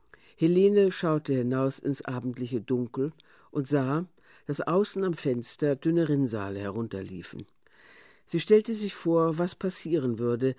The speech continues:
wenn sie am nächsten Morgen auf dem mittelalterlich geschmückten Schulhof als armer Ritter erschien. Zwischen all den Kindern, die sich für das Mittelalterfest in der Schule als Bauersleute,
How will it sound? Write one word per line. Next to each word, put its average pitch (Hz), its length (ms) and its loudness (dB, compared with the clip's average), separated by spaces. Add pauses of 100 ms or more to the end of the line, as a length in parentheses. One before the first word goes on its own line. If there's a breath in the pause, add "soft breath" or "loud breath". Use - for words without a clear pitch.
(240 loud breath)
wenn 139 180 4
sie 139 240 0
am 135 100 0
nächsten 160 420 2
Morgen 147 420 2
auf 104 160 -4
dem 107 180 -6
mittelalterlich 131 840 -2
geschmückten - 580 -8
Schulhof 120 760 -2 (320 soft breath)
als - 280 -4
armer 117 340 -2
Ritter 120 220 -4
erschien. 98 580 -8 (1200 soft breath)
Zwischen 170 420 -2
all 233 200 6
den 202 300 2
Kindern, 113 640 0 (240)
die 160 80 -2
sich 151 160 -6
für 151 120 -4
das 147 240 0
Mittelalterfest 160 1000 0
in 127 80 -6
der 120 100 -2
Schule 175 500 -2
als 113 200 -6
Bauersleute, 135 1000 0